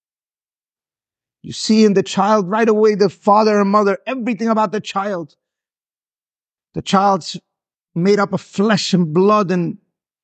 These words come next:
and bones. The essence of the parents is sitting right there. And that's the form, that's the whole entirety of the child.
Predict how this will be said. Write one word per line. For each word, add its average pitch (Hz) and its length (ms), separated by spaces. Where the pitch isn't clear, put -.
and 151 240
bones. 208 480
The 190 140
essence 269 340
of 208 120
the 226 80
parents 202 580
is 185 100
sitting 247 320
right 175 240
there. 143 200
And 127 120
that's 180 180
the 196 100
form, 214 680
that's - 180
the 185 80
whole 226 400
entirety 214 560
of 165 100
the 180 80
child. 160 400